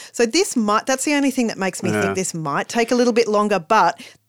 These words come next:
Speaker 1: the little bit longer might have been these last few months, and it might be coming to a head now,
Speaker 2: Right,
Speaker 1: perhaps.
Speaker 2: okay. And I, I think the thing that we don't appreciate in the West is that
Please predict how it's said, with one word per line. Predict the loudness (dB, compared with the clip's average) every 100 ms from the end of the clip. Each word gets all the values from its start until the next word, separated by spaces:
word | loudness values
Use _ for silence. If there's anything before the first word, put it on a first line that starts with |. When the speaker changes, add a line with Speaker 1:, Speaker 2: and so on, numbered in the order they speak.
| _
Speaker 1:
the | 0
little | 4 4 4
bit | 2
longer | 0 0 0
might | 2 2
have | 0 0
been | -2 0
these | -2 0
last | -2 -4
few | -6 -4
months, | -4 -6 -8 -10 -6
and | -6
it | -2
might | -2 -2
be | -6
coming | -8 -10
to | -6 -2
a |
head | 0 4
now, |
Speaker 2:
Right, | 4 4 2
Speaker 1:
perhaps. | 0 -2 -4 -4
Speaker 2:
okay. | -4 2
And | 4
I, | 4
I | 4
think | 0 -2 -2
the |
thing | -2 0 0
that | 0 -2
we | -4
don't | -2 -4
appreciate | -4 -6 -8 -6 -6 -8
in | -8 -10
the |
West | -6 -6 -6 -8
is | -10 -8
that | -8